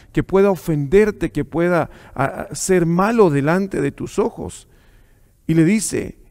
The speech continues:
"Y he hecho lo bueno ante tus ojos". Y eso fue lo que a él le causa dolor y llora amargamente.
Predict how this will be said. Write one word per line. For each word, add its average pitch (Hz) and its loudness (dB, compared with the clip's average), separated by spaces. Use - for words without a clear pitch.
"Y 175 2
he 214 4
hecho 247 0
lo 160 2
bueno 220 2
ante 143 -4
tus - -10
ojos". 226 -2
Y 175 0
eso 277 -2
fue 156 -2
lo 151 -2
que 131 -6
a 123 -2
él 127 -4
le 127 -6
causa 120 -8
dolor 110 -8
y 135 -6
llora 165 0
amargamente. 131 -6